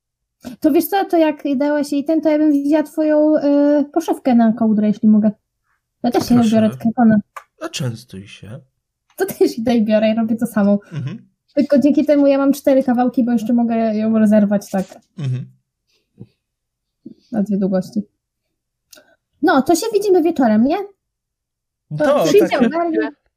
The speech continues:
Speaker 2: tak się umawiamy, umawiamy i jakoś się umówić nie możemy, no.
Speaker 1: Wiesz co, a weź w ogóle, em, bo ty pewnie tutaj bardziej ogarniasz, znajdź może jakieś takie miejsce tam, e, żeby właśnie te zapasy można było zrobić i może jakichś chętnych, może jakąś listę zrobimy,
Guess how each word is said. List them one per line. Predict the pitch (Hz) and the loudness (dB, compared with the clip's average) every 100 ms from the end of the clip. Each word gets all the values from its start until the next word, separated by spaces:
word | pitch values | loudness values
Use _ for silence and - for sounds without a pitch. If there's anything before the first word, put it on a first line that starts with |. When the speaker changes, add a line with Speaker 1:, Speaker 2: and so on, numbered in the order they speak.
| _ | _
Speaker 2:
tak | 269 269 | -10 -10
się | 208 | -14
umawiamy, | 196 190 180 190 233 | -10 -8 -6 -6 -6
umawiamy | 220 190 175 160 202 202 185 | -10 -10 -8 -6 -6 -8 -10
i | 175 156 156 | -12 -14 -12
jakoś | 156 135 147 | -10 -8 -10
się | - 139 | -12 -10
umówić | 120 107 101 127 - | -10 -10 -12 -16 -16
nie | 98 | -16
możemy, | 95 95 95 95 95 | -16 -14 -14 -14 -14
no. | - | 0
Speaker 1:
Wiesz | 302 - | 0 0
co, | - | -2
a | 381 302 294 | -6 -4 -4
weź | 523 605 269 | -2 -4 -4
w | |
ogóle, | 302 302 277 - | -2 -2 -2 -2
em, | 254 226 214 | -2 -4 -4
bo | 285 | -4
ty | 330 | -4
pewnie | 294 330 311 | -4 -4 -4
tutaj | 311 302 277 | -4 -4 -4
bardziej | 277 262 | -4 -4
ogarniasz, | 269 254 277 285 | -4 -2 -2 0
znajdź | 554 - | 0 0
może | 302 277 | 2 2
jakieś | 294 254 | 0 -2
takie | - - 254 | -6 -2 0
miejsce | 254 254 277 | 0 -2 -4
tam, | 262 240 240 - - _ 214 | -2 0 0 -2 -8 _ -2
e, | 233 220 | 0 2
żeby | 240 240 233 | 2 2 2
właśnie | 254 262 | 0 0
te | 247 233 | 2 2
zapasy | 220 302 320 320 | 2 2 0 2
można | 294 285 285 | 4 4 4
było | 247 277 262 | 4 4 4
zrobić | 262 262 240 254 254 | 4 4 2 2 4
i | |
może | 240 240 | 4 4
jakichś | 240 - | 0 -2
chętnych, | 285 311 294 302 269 | 0 4 4 4 4
może | 254 | 2
jakąś | 247 233 | 2 0
listę | 330 320 302 | 0 0 2
zrobimy, | 262 254 262 254 254 | 2 2 2 2 0